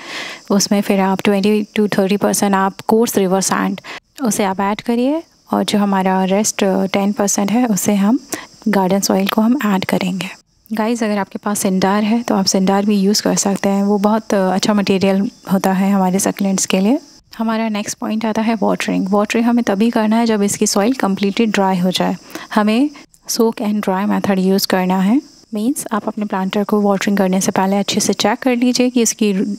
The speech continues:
जो soil है, वो completely dry हुई है या नहीं हुई है। Guys, अगर next point जो हमारा है location और sunlight, इसकी अगर हम बात करें, तो जैसा कि आप देख सकते हैं, जो Sedum Adolphi होता है, ये बहुत ही hardy सक्लेंट होता है।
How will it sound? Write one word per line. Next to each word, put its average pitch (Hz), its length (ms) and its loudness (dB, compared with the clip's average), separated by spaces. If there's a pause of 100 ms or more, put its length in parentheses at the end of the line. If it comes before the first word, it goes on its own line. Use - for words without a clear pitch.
(260)
जो 202 280 2
soil 196 320 0
है, 208 100 0
वो 196 80 0
completely 196 480 0
dry 190 300 0
हुई 190 240 2
है 247 240 2 (200)
या 202 120 2
नहीं 175 340 2
हुई 170 160 2
है। 180 260 0 (320)
Guys, 240 260 -2
अगर 247 180 -2
next 240 320 -4
point 247 220 -2
जो 247 80 0
हमारा 226 340 0
है 226 380 0
location 214 480 0
और 202 160 0
sunlight, 202 520 0
इसकी 202 260 0
अगर 226 220 2
हम 208 160 0
बात 196 220 -2
करें, 202 280 0 (440)
तो 226 100 4
जैसा 214 300 0
कि 214 120 0
आप 196 160 2
देख 226 260 0
सकते 233 320 -2
हैं, 214 120 2
जो 214 100 2
Sedum 208 540 2
Adolphi 196 400 2
होता 214 240 2
है, 247 80 2
ये 254 100 4
बहुत 208 280 0
ही 240 40 4
hardy 196 340 0
सक्लेंट 196 460 0
होता 190 200 0
है। 190 100 -2